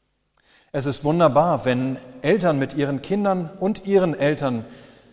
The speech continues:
gemeinsam in der Kirche sind. Aber Gott sei es geklagt, oft ist das leider nicht der Fall. Kinder entfremden sich vielleicht von ihrem Herrn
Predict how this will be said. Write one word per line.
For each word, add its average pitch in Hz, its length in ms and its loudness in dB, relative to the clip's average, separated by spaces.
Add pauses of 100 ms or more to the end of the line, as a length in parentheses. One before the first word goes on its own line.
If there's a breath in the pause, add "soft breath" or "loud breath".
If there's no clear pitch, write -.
(140 loud breath)
gemeinsam 151 500 -2
in 143 60 -2
der 139 140 0
Kirche 156 400 -6
sind. - 340 -20 (1400)
Aber 120 120 -18
Gott 120 180 -6
sei 135 100 4
es 131 120 -2
geklagt, 135 600 -8 (1040 soft breath)
oft 127 200 -12
ist 190 220 -2
das 135 220 0
leider 135 260 2
nicht 143 240 -4
der 135 100 -6
Fall. 117 320 -14 (1600 soft breath)
Kinder 170 280 4
entfremden 151 500 -2
sich 120 240 -6
vielleicht 123 420 -2
von 131 140 -4
ihrem 127 260 -4
Herrn 120 360 -8